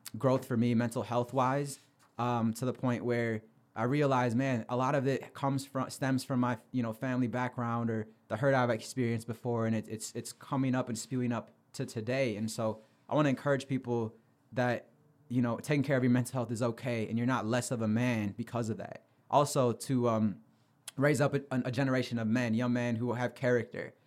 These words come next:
As, there's too many boys in this world, not enough men, you know, men who wanna actually pursue women the right way and not just, you know, in it for a one-night stand, not just in it for, um, <laughs> you know, just for, for kicks. You know, this is, like, a commitment.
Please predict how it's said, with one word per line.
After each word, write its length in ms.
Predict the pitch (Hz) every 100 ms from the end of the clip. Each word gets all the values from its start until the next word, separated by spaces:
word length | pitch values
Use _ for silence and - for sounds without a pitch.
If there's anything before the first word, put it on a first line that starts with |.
| _ -
As, 160 | 123 -
there's 240 | 104 127
too 120 | -
many 120 | 156 131
boys 220 | 131 135
in 60 | 127
this 120 | 127
world, 140 | 123
not 160 | 120 117
enough 220 | 113 113
men, 300 | 113 117 107
you 80 | 110
know, 120 | 110
men 220 | 117 123
who 100 | 120
wanna 240 | 123 123 113
actually 480 | 113 - 120 113 - _ -
pursue 300 | 113 151 143
women 200 | 135 127
the 60 |
right 220 | 123 120 110
way 320 | 113 113 110
and 80 | 113
not 160 | 120
just, 360 | 110 123 113 - _ _
you 100 | 117
know, 100 | 113
in 160 | 113 127
it 100 | 113
for 100 | 120
a 40 |
one-night 380 | 113 120 110 113
stand, 320 | - 113 113
not 160 | 117 120
just 160 | 120 -
in 160 | 113
it 140 | 110 -
for, 340 | 117 110 107 107 _ _ -
um, 520 | 110 110 101 104 98 _ _
<laughs> 220 | _ _
you 200 | 113 -
know, 200 | 127 110
just 200 | 107 110
for, 200 | 117 110 -
for 80 | 117
kicks. 420 | - 135 120 -
You 80 | 113
know, 140 | 110 110
this 180 | 131
is, 140 | 135 120
like, 240 | 120 110 -
a 80 |
commitment. 580 | 110 104 113 123 110 98